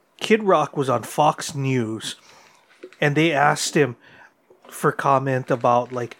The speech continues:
uh, something with, like, the auto industry bailout or, uh,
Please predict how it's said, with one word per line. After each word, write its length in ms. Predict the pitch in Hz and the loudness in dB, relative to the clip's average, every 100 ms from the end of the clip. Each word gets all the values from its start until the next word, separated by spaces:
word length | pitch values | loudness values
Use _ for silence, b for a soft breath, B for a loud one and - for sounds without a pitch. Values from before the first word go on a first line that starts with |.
| B B - | B B -2
uh, 140 | 123 | -2
something 340 | 120 147 160 139 | 0 -2 0 0
with, 160 | 127 | 0
like, 160 | 139 - | 0 0
the 80 | 113 | -2
auto 360 | 120 135 135 | 0 4 4
industry 420 | 135 139 - 143 | 2 0 -4 -4
bailout 840 | 131 131 135 131 123 123 123 127 - B B B - | -2 0 2 2 0 0 0 0 -4 B B B -2
or, 500 | 135 123 120 117 120 | 2 2 2 0 -2
uh, 440 | 120 120 120 120 | -2 0 0 -2